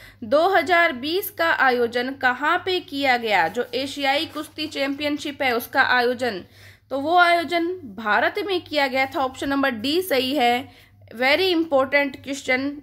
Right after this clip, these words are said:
इंपॉर्टेंट लगा लीजिए इस पे। अब इससे जुड़ी हुई कुछ इंपॉर्टेंट बातें हैं, वो बातें भी आप देख लीजिए। देखिए, जो अठारह से तेईस फरवरी है, अठारह से तेईस फरवरी जो थी,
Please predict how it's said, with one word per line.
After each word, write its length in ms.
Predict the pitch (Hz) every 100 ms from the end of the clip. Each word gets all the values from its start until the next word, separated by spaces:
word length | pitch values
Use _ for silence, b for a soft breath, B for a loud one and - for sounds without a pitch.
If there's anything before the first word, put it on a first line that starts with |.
| -
इंपॉर्टेंट 540 | 269 269 277 302 349
लगा 220 | 294 254
लीजिए 340 | 262 262 247 262
इस 80 | 262
पे। 180 | - 262 262 294 - b b b b
अब 140 | - 285
इससे 240 | 359 359
जुड़ी 280 | 269 330 339
हुई 120 | 370
कुछ 160 | 349 359
इंपॉर्टेंट 540 | 302 302 285 285 359 262
बातें 340 | 254 254 311
हैं, 180 | 339 294
वो 280 | 285 320 320
बातें 460 | 233 233 247 330 330
भी 100 | 330
आप 200 | 294 285
देख 280 | 214 285 285
लीजिए। 440 | 277 233 247 247 254 - B B B
देखिए, 540 | 269 311 320 330 330 392 B -
जो 140 | 254
अठारह 720 | 302 - 262 269 285 262 330 403
से 200 | 392 359
तेईस 500 | - 294 294 330 -
फरवरी 500 | 302 247 254 247 254
है, 200 | 233 156 - -
अठारह 500 | 202 240 220 220 277
से 200 | 302 285
तेईस 500 | 277 277 277 285 294 370 453 - b b b -
फरवरी 600 | - 320 370 359 349 339
जो 160 | 311 302
थी, 640 | 294 294 240 220 247 277